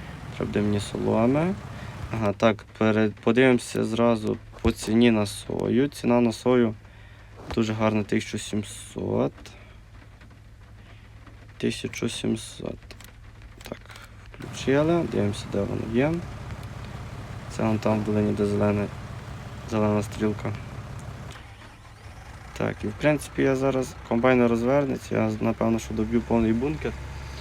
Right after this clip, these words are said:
І їду зразу ж висипати. Так, а вона розвернеться, треба доїхати по сої.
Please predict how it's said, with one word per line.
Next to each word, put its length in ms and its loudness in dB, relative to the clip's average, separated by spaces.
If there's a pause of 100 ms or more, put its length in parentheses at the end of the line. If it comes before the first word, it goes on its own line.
(360)
І 40 0
їду 280 6
зразу 460 6
ж 320 4 (640)
висипати. 880 0 (2250)
Так, 100 -6 (140)
а 40 -2
вона 260 2 (920)
розвернеться, 560 4
треба 240 0
доїхати 360 0 (120)
по 60 -6
сої. 340 -4